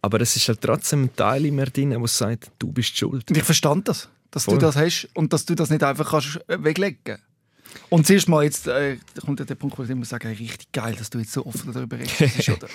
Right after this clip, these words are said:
Speaker 1: Danke
Speaker 2: absolute
Speaker 1: vielmals.
Speaker 2: Wahnsinn und ein riesen Schritt.
Speaker 1: Ja, voll, das ist
Speaker 2: Das
Speaker 1: wirklich
Speaker 2: würden sich ganz wenige getrauen.
Speaker 1: Danke mal.
Speaker 2: Und ich glaub, das hilft auch zu erfahren, dass du die Geschichte kannst erzählen und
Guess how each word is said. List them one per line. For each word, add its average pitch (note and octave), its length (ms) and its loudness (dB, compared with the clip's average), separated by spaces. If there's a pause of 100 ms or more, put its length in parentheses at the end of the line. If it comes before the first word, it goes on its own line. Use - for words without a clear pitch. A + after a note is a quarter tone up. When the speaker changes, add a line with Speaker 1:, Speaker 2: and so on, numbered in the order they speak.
Speaker 1:
Danke C#3 340 0
Speaker 2:
absolute D#3+ 760 4
Speaker 1:
vielmals. D#3 180 0
Speaker 2:
Wahnsinn E3 480 2
und C#3 100 4
ein D3 100 2
riesen D#3+ 420 2
Schritt. D3+ 560 -2 (320)
Speaker 1:
Ja, G2 220 4
voll, F#2+ 340 4
das F#2 220 0
ist F#2 140 2
Speaker 2:
Das G2 60 0 (100)
Speaker 1:
wirklich F2+ 260 0 (240)
Speaker 2:
würden D3+ 260 2
sich D3 160 -2 (720)
ganz D#3+ 380 0
wenige D#3+ 320 0
getrauen. C#3 580 -2 (640)
Speaker 1:
Danke F2+ 380 -2
mal. F2 280 -2 (580)
Speaker 2:
Und D#3 160 4
ich D3+ 120 2
glaub, D3+ 340 2 (1700)
das - 320 0 (100)
hilft G3 440 4
auch D#3+ 180 6
zu - 120 -2
erfahren, D#3+ 440 2
dass D3 200 -4
du D#3 100 -4
die C#3+ 200 -2
Geschichte - 300 -6
kannst - 240 -8
erzählen D#3 480 -2
und - 520 -10